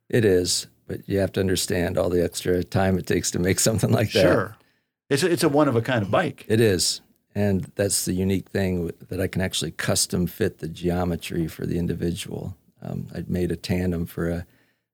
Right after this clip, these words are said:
Speaker 1: elderly couple down in Florida, and, uh, you know, she was about eighty pounds, and, and it was a step-through kind of frame, like a cruiser,
Speaker 2: Mm-hmm.
Speaker 1: and, uh,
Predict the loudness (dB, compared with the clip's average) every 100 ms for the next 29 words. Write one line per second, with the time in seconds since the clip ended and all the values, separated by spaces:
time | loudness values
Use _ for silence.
0 | -4 -2 0 0 0 -2 -4 -4 -2 0
1 | 0 -2 -2 0 2 0 -2 -8 -12 -6
2 | -4 -4 -6 -8 -10 -14 -18 -6 -4 -4
3 | -6 -6 -6 -6 -6 -8 -6 -4 -4 -4
4 | -4 -4 -4 -6 -8 -8 -10 _ _ _
5 | _ _ -4 -2 0 0 0 0 2 2
6 | 2 2 0 0 2 0 0 0 0 2
7 | 2 0 0 -4 -2 0 0 2 2 2
8 | 0 -2 0 0 0 0 0 -2 -4